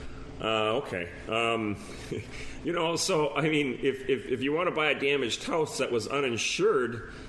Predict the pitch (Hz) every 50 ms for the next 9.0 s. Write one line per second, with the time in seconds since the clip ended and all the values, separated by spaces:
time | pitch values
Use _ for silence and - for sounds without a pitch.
0 | - - - - - 143 190 - - - 104 123 156 202 - - 135 127 127 127
1 | 123 113 131 135 143 156 156 123 104 131 139 139 131 120 107 123 123 131 139 131
2 | 123 113 - - 143 139 139 139 135 - - 123 110 107 - 123 160 151 190 151
3 | 123 123 110 - - - 107 107 110 107 107 107 117 123 127 123 123 107 - 107
4 | 107 90 110 120 127 135 135 135 131 127 120 113 - - - - 117 139 202 262
5 | 254 175 127 113 101 92 98 123 120 120 120 127 120 113 113 110 101 110 143 165
6 | 175 147 135 - - - - - 135 113 - - - - 131 135 123 143 - -
7 | 185 - - 120 113 113 147 190 160 113 113 113 107 98 - 123 113 113 104 95
8 | 123 131 147 160 143 135 131 113 104 120 - - - 117 107 110 107 107 110